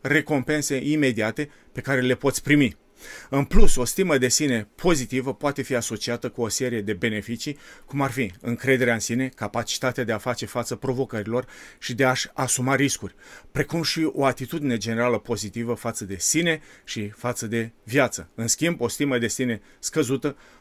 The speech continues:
poate duce la îndoială de sine, anxietate, depresie și la alte probleme de sănătate mentală. Stima de sine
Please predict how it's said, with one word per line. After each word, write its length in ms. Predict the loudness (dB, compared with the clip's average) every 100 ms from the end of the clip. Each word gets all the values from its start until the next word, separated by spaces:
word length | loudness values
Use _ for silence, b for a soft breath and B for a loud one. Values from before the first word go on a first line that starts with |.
| B
poate 320 | 0 2 2 0
duce 440 | 0 -2 -4 -4
la 260 | -4 2 2
îndoială 580 | 4 4 4 4 0 -6
de 120 | -6 -4
sine, 400 | -2 -2 -4 -8
anxietate, 680 | -10 -6 -4 -4 -6 -6 -6
depresie 500 | -8 -6 -6 -6 -8
și 120 | -6
la 60 |
alte 160 | -8 -8
probleme 400 | -14 -10 -8 -8
de 120 | -10
sănătate 560 | -12 -12 -14 -14 -12 -12
mentală. 560 | -10 -10 -8 -8 -10 -6
Stima 440 | -2 2 4 4
de 100 | 4
sine 440 | 4 2 2 -2